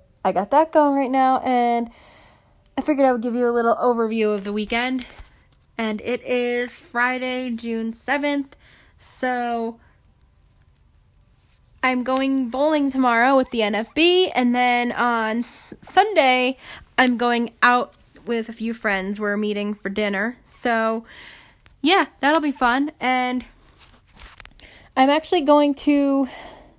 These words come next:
do something a little bit different. So I'm going to, there's a few things I have to get together f-, for, um, bowling tomorrow. So when I go bowling, I don't wanna have my whole purse with me. I only wanna have the stuff with me that I'm going to need,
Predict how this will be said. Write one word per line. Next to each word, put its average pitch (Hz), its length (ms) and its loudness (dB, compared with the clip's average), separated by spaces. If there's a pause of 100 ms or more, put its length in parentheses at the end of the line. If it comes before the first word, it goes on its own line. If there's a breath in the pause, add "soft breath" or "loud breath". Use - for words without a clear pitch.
(840 loud breath)
do 277 160 4
something 254 280 2
a 277 60 0
little 494 160 2
bit 440 160 2
different. 214 420 2 (600)
So 269 300 4
I'm 269 100 0
going 349 300 2
to, 277 420 -4 (380 soft breath)
there's 262 160 -4
a - 20 -14
few 359 140 0
things 311 240 -2
I 269 60 0
have 247 180 -6
to 226 80 -6
get 233 280 -2
together 233 420 -2
f-, 240 140 -10 (360)
for, 214 240 0
um, 202 260 -2
bowling 226 320 -2
tomorrow. 254 480 0
So 277 580 2 (300 loud breath)
when 302 100 2
I 339 60 6
go 440 220 6
bowling, 247 760 2 (140)
I 254 100 4
don't 269 240 4
wanna 330 220 6
have 269 420 2
my 226 160 4
whole 226 160 0
purse 233 320 0
with 240 140 -4
me. 233 280 2 (320 loud breath)
I 254 60 2
only 392 180 6
wanna 453 300 4
have 302 140 2
the 247 80 -4
stuff 233 340 2
with 208 240 2
me 240 140 2
that 214 100 4
I'm 202 220 0
going 202 380 2
to 208 120 -2
need, 190 480 0